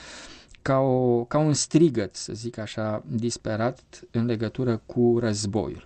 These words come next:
Eu cred că ceea ce au exprimat românii, eh, a fost,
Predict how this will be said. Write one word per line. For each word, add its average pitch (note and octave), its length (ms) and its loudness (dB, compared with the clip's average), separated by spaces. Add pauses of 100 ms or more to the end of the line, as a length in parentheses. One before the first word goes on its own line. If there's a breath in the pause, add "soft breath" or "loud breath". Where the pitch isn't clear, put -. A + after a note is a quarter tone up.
(140)
Eu D3 260 4
cred D#3+ 260 0
că C3+ 260 -2
ceea B2+ 260 -4
ce B2+ 160 -6
au A2+ 160 0
exprimat A#2+ 480 -2
românii, C3 580 -2 (160)
eh, A#2 100 -6 (220)
a A#2 140 -4
fost, - 520 -6